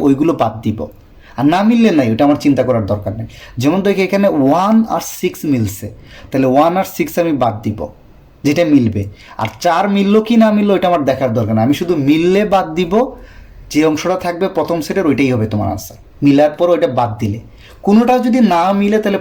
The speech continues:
প্রথম সেটটাই পুরো আনসার। তাহলে দেখো তো এখানে কত আসবে, ওয়ান আর সিক্স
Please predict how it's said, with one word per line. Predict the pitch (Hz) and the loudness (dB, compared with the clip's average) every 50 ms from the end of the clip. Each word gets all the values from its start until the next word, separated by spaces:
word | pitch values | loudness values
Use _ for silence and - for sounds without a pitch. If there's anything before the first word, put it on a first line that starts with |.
| - | -2
প্রথম | - - - 185 170 - | -4 -2 -2 -2 -4 -4
সেটটাই | - - - - 160 143 143 | -6 -8 -4 -2 -2 -2 -2
পুরো | - 110 107 101 | -2 -6 -6 -6
আনসার। | 107 - - - - - - - - - - - - | -6 -10 -14 -18 -20 -20 -20 -20 -20 -20 -20 -20 -10
তাহলে | - 160 180 196 170 | -4 -2 -2 -2 -2
দেখো | 170 - 202 190 | -2 -4 -4 -4
তো | 190 180 | -4 -4
এখানে | - 190 185 - - | -4 -4 -6 -4 -4
কত | 180 175 - 190 190 185 | -4 -4 -2 -2 -2 -2
আসবে, | - - 170 190 214 277 - - - - - - - - - - - - - _ - - - - - 143 | -4 -4 -2 -2 -2 -2 -4 -12 -20 -20 -20 -20 -20 -20 -20 -20 -20 -20 -20 _ -20 -20 -14 -4 0 0
ওয়ান | 156 160 170 180 | 0 2 0 -2
আর | 170 - | -6 -6
সিক্স | - 160 - | -10 -10 -6